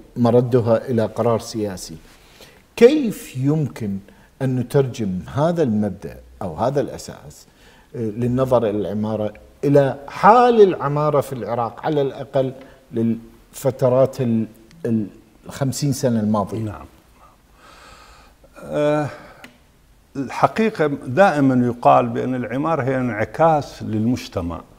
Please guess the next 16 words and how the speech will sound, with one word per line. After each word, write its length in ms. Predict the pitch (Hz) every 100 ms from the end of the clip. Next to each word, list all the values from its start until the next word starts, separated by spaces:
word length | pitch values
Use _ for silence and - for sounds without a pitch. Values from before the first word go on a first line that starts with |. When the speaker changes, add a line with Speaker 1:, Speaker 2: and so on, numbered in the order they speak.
| _ 147
Speaker 2:
وهي 340 | 151 143 131
انعكاس 840 | 117 107 107 113 - 147 127 -
للأنظمة 1300 | 104 95 92 - - - 98 - 147 135 104 87 78 - -
الموجودة 540 | 101 127 120 110 80
Speaker 1:
مم. 60 | 80
Speaker 2:
بالمجتمع. 420 | 82 85 - 92 92 _ _ _ - - - - _ _ _ _ _ _ _ - _ _ _ _ _ -
احنا 540 | 190 - 147 131 - - - - - _ -
بتأسيس 680 | 135 170 180 - - 131 -
الدولة 460 | 98 98 113 98 95
العراقية 640 | 82 98 92 85 - 104
بدت 400 | 127 190 160 151
العمارة 520 | 127 90 110 131 139
الحديثة 580 | 104 - 85 92 80 -
م-، 800 | 80 85 _ _ _ _ _ -
مالتنا 420 | 101 87 82 - 85
بالعراق. 480 | 82 - - -